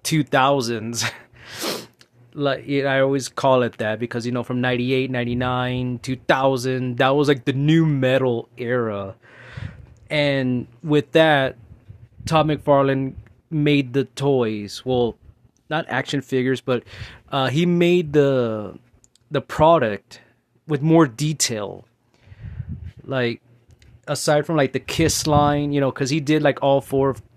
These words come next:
uh, the figures of Kiss. He did the Metallica and Justice for All line, the details. <clears throat> Excuse me. And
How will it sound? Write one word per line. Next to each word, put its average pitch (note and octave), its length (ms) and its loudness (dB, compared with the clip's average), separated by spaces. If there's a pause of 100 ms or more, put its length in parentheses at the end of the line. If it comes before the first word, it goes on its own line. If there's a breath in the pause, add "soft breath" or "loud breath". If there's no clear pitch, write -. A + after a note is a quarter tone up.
uh, A#2+ 280 0
the A2+ 100 -6
figures C3 300 -4
of A#2+ 160 -6
Kiss. C#3+ 340 2
He C#3 80 -4
did C3 160 0
the C#3 60 -2
Metallica B2+ 680 -2
and B2 160 -4
Justice C3 320 -2
for A#2 220 -2
All B2+ 380 4
line, B2+ 520 -2 (520 loud breath)
the B2+ 100 2
details. C3+ 1000 0
<clears throat> - 100 -20
Excuse - 1300 -6
me. A#2 140 -8 (920 loud breath)
And B2+ 640 -2